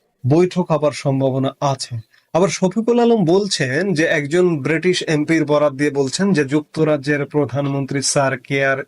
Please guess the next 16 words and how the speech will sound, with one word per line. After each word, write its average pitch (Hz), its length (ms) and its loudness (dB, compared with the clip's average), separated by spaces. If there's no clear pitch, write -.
স্টারমার 170 680 2
এই 160 160 4
মুহূর্তে 147 400 0
যুক্তরাজ্যে 135 640 -2
অবস্থান 135 440 -4
করছেন 156 440 0
না, 117 200 -2
তিনি 165 200 2
কানাডা 185 520 2
সফর 151 420 -2
করছেন। 120 500 -4
কিন্তু 190 600 2
যেটি 180 240 2
জানা 151 340 2
গেছে 160 500 -2
যে 156 420 0